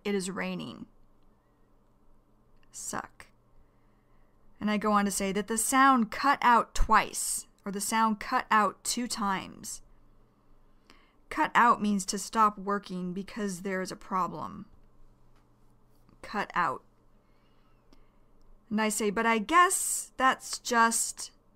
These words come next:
or I'm saying, "But I think that's just," and Joe says, "Yeah, what was up with that?" So he's saying, "Yeah, why did that happen? Why did the sound stop two times?" And then Joe says,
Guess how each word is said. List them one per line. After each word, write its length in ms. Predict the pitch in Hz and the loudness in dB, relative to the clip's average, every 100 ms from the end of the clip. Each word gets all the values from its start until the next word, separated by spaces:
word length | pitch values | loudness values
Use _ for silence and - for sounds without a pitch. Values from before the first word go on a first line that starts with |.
| _ _ | _ _
or 60 | 202 | -6
I'm 80 | 208 | -6
saying, 200 | 196 190 | -4 -2
"But 120 | 208 | -2
I 80 | 226 | -2
think 400 | - 277 285 - | -2 -4 -4 0
that's 400 | 226 - - - | 0 0 -6 -8
just," 640 | - 208 196 - - - - _ _ _ _ _ _ _ _ | -4 -4 -4 -6 -10 -14 -20 _ _ _ _ _ _ _ _
and 160 | 196 202 | -6 -4
Joe 200 | 208 202 | -2 -4
says, 380 | 202 190 185 190 | -4 -6 -6 -2
"Yeah, 480 | 247 226 185 190 - - | 2 2 2 -2 -8 -10
what 180 | 214 269 | -2 0
was 220 | 294 262 - | 0 -2 -2
up 220 | 240 226 | -2 -2
with 180 | 196 - | -6 0
that?" 380 | 202 208 - - _ _ _ _ _ - _ _ _ _ | 2 2 0 -4 _ _ _ _ _ -20 _ _ _ _
So 140 | 220 | -8
he's 160 | 233 220 | -6 -6
saying, 280 | 220 196 196 | -4 -4 -2
"Yeah, 240 | 240 262 | 0 0
why 500 | 196 190 214 214 302 | -2 -6 0 2 2
did 200 | 254 180 | 0 -2
that 240 | 196 285 | 0 0
happen? 460 | 262 180 151 - 185 | -2 -6 -8 -12 -8
Why 180 | 196 226 | -6 -4
did 180 | 262 202 | -6 -4
the 80 | |
sound 640 | 214 - 233 254 262 202 - | -4 0 2 2 0 -2 -6
stop 500 | - - 202 165 - - | -10 -6 -4 -4 -6 -10
two 180 | - 233 | -8 -8
times?" 680 | 220 226 240 160 - - - _ _ _ _ - _ _ _ _ - _ _ _ _ _ _ _ _ - - - _ | -8 -6 -6 -8 -12 -16 -18 _ _ _ _ -20 _ _ _ _ -20 _ _ _ _ _ _ _ _ -20 -20 -20 _
And 100 | 208 | -6
then 120 | 220 208 | -2 0
Joe 240 | 208 202 | 0 -2
says, 260 | 202 190 | -2 -4